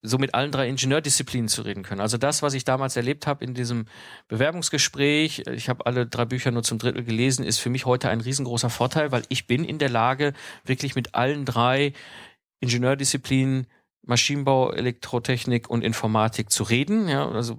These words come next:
macht euch das an einem <laughs> einfachen Begriff mal bewusst.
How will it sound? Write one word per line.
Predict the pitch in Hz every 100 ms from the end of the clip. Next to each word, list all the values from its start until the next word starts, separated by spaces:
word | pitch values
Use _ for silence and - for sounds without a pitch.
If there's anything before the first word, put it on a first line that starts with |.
| -
macht | 113 131 127
euch | 120
das | 117
an | 113
einem | 104 135 120
<laughs> |
einfachen | 107 - 135 120 - 127
Begriff | 113 123 135
mal | 123 110 107
bewusst. | 107 113 214 -